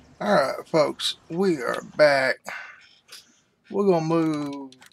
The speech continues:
some of these to the, uh, farm. All right, confirm.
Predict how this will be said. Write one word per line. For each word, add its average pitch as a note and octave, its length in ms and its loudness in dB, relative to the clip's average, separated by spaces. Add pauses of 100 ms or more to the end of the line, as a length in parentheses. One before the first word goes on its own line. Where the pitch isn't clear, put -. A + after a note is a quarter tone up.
some C#3 260 -8
of C3 80 -12
these C3+ 340 -8
to G3 180 -4
the, A#3 280 -4
uh, A3+ 320 -6 (540)
farm. - 400 -8 (1500)
All E3+ 100 -8
right, G3+ 320 -4 (120)
confirm. A#3+ 960 -6